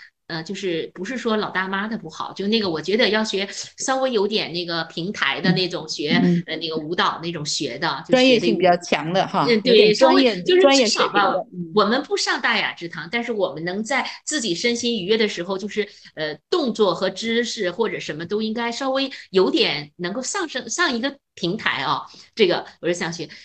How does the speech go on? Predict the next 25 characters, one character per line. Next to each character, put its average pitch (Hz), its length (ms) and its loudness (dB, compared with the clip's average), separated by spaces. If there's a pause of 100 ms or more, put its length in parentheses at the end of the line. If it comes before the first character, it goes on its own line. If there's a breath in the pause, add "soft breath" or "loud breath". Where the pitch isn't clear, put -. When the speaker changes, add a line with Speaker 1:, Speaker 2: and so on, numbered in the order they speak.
(100)
Speaker 1:
但 370 120 2
是 339 200 0
呢， 247 120 0
我 175 200 0
是 247 160 -6
觉 196 160 -2
得 175 200 -2
呢， 165 160 -6
就 208 140 -4
是 220 140 -6
说， 214 160 -4 (240 loud breath)
呃， - 80 -10
你， 160 240 -6
你， 156 300 -4
你 185 40 -4
这 202 120 2
个 202 60 2
想 156 200 -4
学， 175 120 -2
但 415 120 -4 (200)
我 98 80 -12
还 320 140 -2
觉 247 160 -2
得 247 140 0
他 233 260 -8